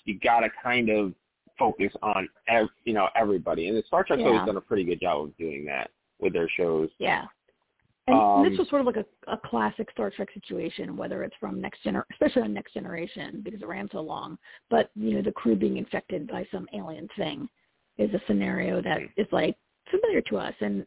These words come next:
Speaker 2: eh, which is fine. I'm not, that's not necessarily a criticism. It's a setup that we, you know, that happens. And it was pretty good this time.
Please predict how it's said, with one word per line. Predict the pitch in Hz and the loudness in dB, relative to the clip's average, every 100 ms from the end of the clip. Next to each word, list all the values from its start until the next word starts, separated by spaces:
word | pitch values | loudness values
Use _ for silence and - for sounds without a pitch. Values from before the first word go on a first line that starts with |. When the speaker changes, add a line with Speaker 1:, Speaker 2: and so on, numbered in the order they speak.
| - | -6
Speaker 2:
eh, | 233 | -4
which | 294 269 | 0 2
is | 269 | 2
fine. | 320 240 180 | 2 0 -2
I'm | 180 202 | -4 -4
not, | 202 190 - | -4 -8 -6
that's | 214 | -8
not | - 226 | -6 -8
necessarily | 226 226 | -6 -8
a | - | -6
criticism. | 233 220 185 240 - 247 - _ | -6 -8 -12 -14 -14 -16 -20 _
It's | - | -14
a | 214 - | -12 -2
setup | 240 - - | 0 0 -2
that | 208 214 | -4 0
we, | 214 180 190 - _ _ _ _ _ - | -2 -2 -4 -10 _ _ _ _ _ -4
you | |
know, | 202 185 - | -2 0 0
that | 202 | 0
happens. | 196 - - 208 | 0 -4 -6 -4
And | 254 | -4
it | - | -2
was | 330 _ - | -6 _ -2
pretty | - 339 220 190 _ _ | 0 0 -2 -8 _ _
good | 233 208 202 202 180 | 0 0 -4 -10 -10
this | - _ | -12 _
time. | - - - 226 | -12 -12 -10 -12